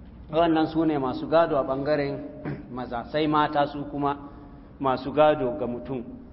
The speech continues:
su kuma mutum goma ne, mata. Eh? Sha ɗaya ko? Na'am. A, na farko akwai ɗiya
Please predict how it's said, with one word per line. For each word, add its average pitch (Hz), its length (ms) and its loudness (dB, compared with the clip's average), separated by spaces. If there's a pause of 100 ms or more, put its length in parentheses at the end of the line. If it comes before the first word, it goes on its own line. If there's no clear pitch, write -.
(360)
su 131 260 -6
kuma 131 180 -2
mutum 127 380 -2
goma 135 360 -2
ne, 110 120 -10 (640)
mata. 123 420 -2 (720)
Eh? - 180 -2 (760)
Sha 147 180 4
ɗaya 131 280 0
ko? 170 180 0 (760)
Na'am. 131 320 -2 (720)
A, 135 160 -6
na 151 140 0
farko 175 380 2
akwai 151 460 -2
ɗiya 160 320 6